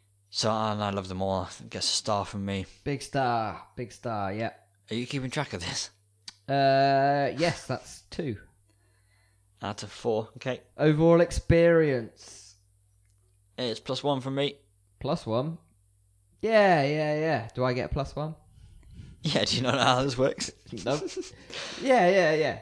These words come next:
Speaker 1: Overall experience for the listeners and Jimmy, apparently.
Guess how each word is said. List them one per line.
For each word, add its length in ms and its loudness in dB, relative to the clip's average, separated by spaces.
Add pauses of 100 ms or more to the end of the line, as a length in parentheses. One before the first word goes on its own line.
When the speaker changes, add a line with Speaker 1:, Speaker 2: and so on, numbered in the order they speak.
(140)
Speaker 1:
Overall 340 8
experience 760 2 (180)
for 220 4 (260)
the 100 -2
listeners 420 0
and 300 0
Jimmy, 340 6
apparently. 520 6